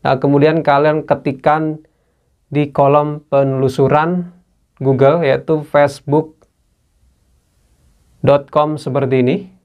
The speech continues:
Setelah itu kalian klik titik tiga di kanan atas. Nah, berikutnya kalian aktifkan situs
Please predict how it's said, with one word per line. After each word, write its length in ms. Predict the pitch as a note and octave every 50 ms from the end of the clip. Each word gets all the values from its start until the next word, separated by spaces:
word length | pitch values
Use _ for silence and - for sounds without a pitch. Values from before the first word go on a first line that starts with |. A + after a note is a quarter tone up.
| _ _ _ _ _ _ _ _ _ _ _ _ _ _ _ _ _ _ _ _ _ _ _ _ _ _ _ _ _ _ _ _ _ - - - - _ _ _ _ _ _ _ _ _ _ _ _ _ _ _ _ _ _ _ _ _ _ _ _ _ _ _ _
Setelah 340 | - - - D3+ D3+ D3 D3+
itu 160 | D3 F3 E3
kalian 640 | E3 - D3+ D3+ D3+ D#3+ E3 E3 E3 D#3+ D#3+ D3+ - _
klik 240 | D3+ D#3+ D#3+ - -
titik 400 | - D3+ D3 - - - - -
tiga 320 | C#3 C3 B2+ D3 D3+ D3
di 240 | C#3 C3+ C#3+ C3 C3
kanan 300 | - C#3+ C#3 C3+ C3 B2+ C3+
atas. 640 | C3 B2+ B2+ - D#3 G3 F#3+ - - - - _ _ _ _ _ _ _ _ _ _ _ _
Nah, 160 | - C3+ C3 B2
berikutnya 640 | B2 B2+ C3+ C3+ C3 D#3 C#3+ D#3 D#3+ D#3+ D#3+ D#3
kalian 560 | D#3 D3 C3+ C3+ C3+ C3+ C#3 C#3+ C#3+ D3 C#3+ -
aktifkan 800 | C#3 C3+ C3+ - _ C#3+ C3+ C#3 - _ - D3 D3 D3 D3 C3+
situs 760 | C#3 - C#3+ C#3 C3+ - - - C#3+ C#3 C3+ C3+ - - -